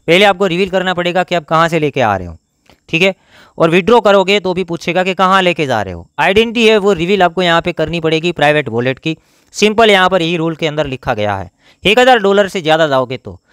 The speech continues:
तो ये आपको पता होना बेहद ज़रूरी है। अब कौन कौन से लोगों को नहीं पता था वो कमेंट में छोड़िएगा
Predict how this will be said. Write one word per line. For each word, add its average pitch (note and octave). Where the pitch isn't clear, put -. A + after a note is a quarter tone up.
तो F3+
ये A#3
आपको A#3
पता G#3
होना F#3
बेहद D3+
ज़रूरी B2
है। G2+
अब G3+
कौन A3+
कौन B3
से A#3
लोगों G#3
को G#3
नहीं F#3+
पता F#3+
था G3
वो G3
कमेंट E3
में F3
छोड़िएगा E3+